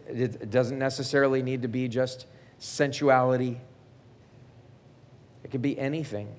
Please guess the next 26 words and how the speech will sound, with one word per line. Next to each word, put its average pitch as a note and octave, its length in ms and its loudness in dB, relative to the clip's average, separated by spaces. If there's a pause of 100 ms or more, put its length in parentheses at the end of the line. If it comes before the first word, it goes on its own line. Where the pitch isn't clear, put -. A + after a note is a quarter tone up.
You B2+ 180 0
know, D3 340 2
you C3 120 -2
know C#3+ 160 4
your C#3 200 2
own C#3 160 0
heart. B2+ 480 0 (680)
What B2+ 140 2
do B2+ 80 0
you B2+ 100 0
do? A#2+ 260 0 (2500)
You C3 120 2
have B2+ 120 0
to C3 100 0
look B2 220 2
to C3+ 140 -4
the A2+ 80 0
gospel. B2 500 0 (1400)
The B2+ 80 0
gospel D3 480 4
is C3+ 180 0
the B2 140 -2
story C3 800 2 (100)
about C3 440 4
Jesus B2 380 -4
Christ. A2+ 460 -4